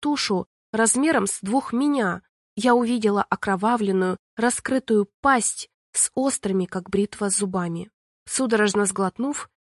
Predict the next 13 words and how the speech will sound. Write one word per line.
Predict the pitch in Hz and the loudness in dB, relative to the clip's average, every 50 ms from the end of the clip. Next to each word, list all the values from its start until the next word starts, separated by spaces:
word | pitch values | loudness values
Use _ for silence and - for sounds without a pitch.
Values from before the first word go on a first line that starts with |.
| _ _ | _ _
я | 233 247 262 262 | 0 2 2 2
заставила | 240 226 226 220 - - 262 269 247 233 214 214 | 2 2 0 -2 0 0 0 2 2 2 2 2
себя | 208 - 214 196 214 214 | 0 -2 -2 -2 -2 -2
присесть | - 220 220 - - 240 220 - | 0 -2 -2 0 -2 -2 -2 -2
на | 214 196 | -4 -6
корточки | - - 254 233 - 202 - - - 202 | -4 -4 -4 -4 -2 -4 -4 -4 -6 -8
перед | - 196 - 190 - _ | -8 -6 -8 -10 -8 _
чудищем | - - - 294 269 240 214 - - 226 202 208 - _ _ _ _ _ _ _ | -6 -4 -4 -2 -2 -2 -2 -2 -2 -4 -4 -6 -8 _ _ _ _ _ _ _
и | 214 | -6
проверить | - - 220 196 190 202 214 240 247 226 - - - 208 | -4 -2 -2 -2 0 0 0 0 0 -2 -6 -6 -8 -6
его | 190 180 196 208 | -4 -4 -4 -4
пульс. | - _ - 262 240 196 175 - - - - - _ _ _ _ _ _ _ _ _ _ | -6 _ -6 -4 -2 0 0 0 -2 -2 -4 -8 _ _ _ _ _ _ _ _ _ _
Пульса | - 247 262 247 - - - 226 214 214 | -2 -2 0 2 2 0 0 0 -2 -4